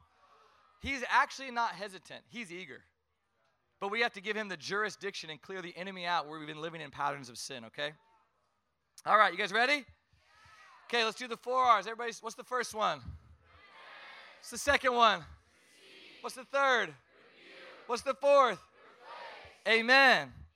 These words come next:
Okay, so why I did that quick, this is a tool, right? I did that quick tool 'cause we're not just gonna pray for your original design. We're gonna pray for one assignment that the Lord wants to take you out of or to remove off of your life today.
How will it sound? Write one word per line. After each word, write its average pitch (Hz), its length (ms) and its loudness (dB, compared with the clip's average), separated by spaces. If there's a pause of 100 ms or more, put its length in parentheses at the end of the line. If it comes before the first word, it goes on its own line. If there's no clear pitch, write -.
(220)
Okay, 220 320 0 (840)
so 226 320 4 (560)
why 240 200 6
I 262 80 2
did 247 140 -6
that 233 180 0
quick, 226 240 -4
this 214 140 -10
is 233 100 -10
a 220 80 0
tool, 202 400 -6
right? 160 260 -2 (300)
I 185 100 -2
did 233 140 -6
that 240 160 -4
quick 220 180 -12
tool 214 220 -8
'cause 190 160 -12
we're 185 80 -8
not 214 200 -2
just 202 120 -16
gonna 208 160 -12
pray 196 300 -4
for 175 380 -8 (260)
your 202 220 -4
original 196 300 -8
design. 175 440 -4
We're 165 120 -16
gonna 196 120 -12
pray 202 200 -10
for 170 180 -14
one 160 300 -6
assignment 190 800 -6 (400)
that 170 120 -10
the 165 100 -6
Lord 196 320 2
wants 190 220 -2
to 160 80 -14
take - 300 -6
you 185 200 -10
out 175 240 4
of 143 200 -4 (300)
or 180 140 -4
to 175 120 -8
remove 170 360 -4
off 170 200 2
of 160 80 -16
your 151 140 -16
life 139 260 -8
today. 113 320 -12